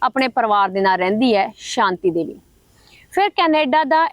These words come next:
ਇੱਕ ਵਿਗਿਆਨੀ ਆਉਂਦਾ ਆ ਜੋ ਖੋਜ ਕਰਦੇ ਆ ਇਹੋ ਜਿਹੇ ਵਿਸ਼ਿਆਂ ਦੇ ਉੱਤੇ ਹੀ, ਰੀਬਰਥ ਜਿਹਨੂੰ ਕਹਿ ਦਿੰਦੇ ਆ, ਪੁਨਰ ਜਨਮ ਜਿਹਨੂੰ ਕਹਿੰਦੇ ਆ।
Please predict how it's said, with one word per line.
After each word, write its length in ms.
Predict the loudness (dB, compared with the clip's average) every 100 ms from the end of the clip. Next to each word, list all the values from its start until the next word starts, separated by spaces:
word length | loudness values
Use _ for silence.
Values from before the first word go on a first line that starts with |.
| _
ਇੱਕ 260 | -6 -4 -2
ਵਿਗਿਆਨੀ 600 | 0 0 2 2 2 2
ਆਉਂਦਾ 280 | 2 2 2
ਆ 320 | 2 0 -2 -10 -6
ਜੋ 180 | -2 -2 -2
ਖੋਜ 320 | 0 0 0
ਕਰਦੇ 380 | -2 0 0 0
ਆ 60 |
ਇਹੋ 260 | 0 0 2
ਜਿਹੇ 160 | 2
ਵਿਸ਼ਿਆਂ 360 | 0 -2 -2 0
ਦੇ 80 | 2
ਉੱਤੇ 240 | 0 2
ਹੀ, 120 | 2
ਰੀਬਰਥ 400 | 2 0 2 0 -2 -2
ਜਿਹਨੂੰ 220 | 0 0
ਕਹਿ 160 | 0 0
ਦਿੰਦੇ 200 | 0 0
ਆ, 40 |
ਪੁਨਰ 380 | 0 0 0 2
ਜਨਮ 340 | 2 2 2
ਜਿਹਨੂੰ 240 | 2 0 0
ਕਹਿੰਦੇ 380 | 0 2 2
ਆ। 100 | 0